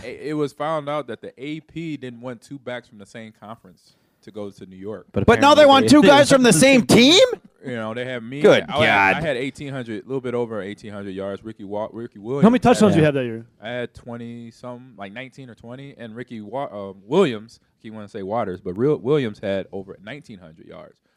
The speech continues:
Speaker 1: But we're in the same Big twelve conference, so they didn't
Speaker 2: Right.
Speaker 1: want two backs from the Big twelve to show up in
Speaker 2: Well,
Speaker 1: New York.
Speaker 4: That's
Speaker 2: and,
Speaker 4: insane.
Speaker 2: and they do that so people don't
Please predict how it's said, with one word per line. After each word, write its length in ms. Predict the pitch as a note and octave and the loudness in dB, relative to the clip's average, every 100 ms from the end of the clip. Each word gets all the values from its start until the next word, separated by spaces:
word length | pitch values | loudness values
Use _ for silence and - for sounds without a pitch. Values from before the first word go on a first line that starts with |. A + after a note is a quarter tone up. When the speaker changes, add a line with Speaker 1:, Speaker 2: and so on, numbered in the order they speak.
| _ | _
Speaker 1:
But 100 | B2 | -10
we're 180 | B2 A2+ | -6 -8
in 60 | |
the 100 | G2+ | -10
same 280 | F#2+ A2 G2+ | -16 -16 -18
Big 160 | F#2 F2+ | -18 -20
twelve 260 | - F2+ - | -16 -18 -16
conference, 380 | A2 - F2 _ | -20 -20 _ _
so 80 | F#2 | -16
they 40 | G2+ | -14
didn't 80 | - | -14
Speaker 2:
Right. 60 | |
Speaker 1:
want 120 | G2 - | -16 -18
two 140 | A2 | -20
backs 340 | F#2+ G#2+ - | -14 -16 -16
from 140 | _ F#2 | _ -20
the 80 | F#2 | -20
Big 180 | F#2+ | -20
twelve 240 | _ A#2+ A#2 | _ -14 -14
to 60 | |
show 220 | A2+ G2+ F#2+ | -20 -20 -20
up 100 | - | -10
in 60 | |
Speaker 2:
Well, 180 | F#2 C3+ | -4 -4
Speaker 1:
New 60 | B2+ | -4
York. 140 | B2 | -8
Speaker 4:
That's 160 | A2+ C4+ | -6 0
Speaker 2:
and, 60 | C4 | 0
Speaker 4:
insane. 200 | - F#4+ | 0 0
Speaker 2:
and 80 | C#3+ | 0
they 60 | C#3 | -4
do 160 | D3+ | -2
that 200 | C#3+ A#2+ - | 0 -2 -2
so 140 | C3 | -6
people 320 | A#2 B2+ A#2 | -4 -4 -4
don't 380 | G2+ A2 A#2 F#2+ | -4 -2 -2 -6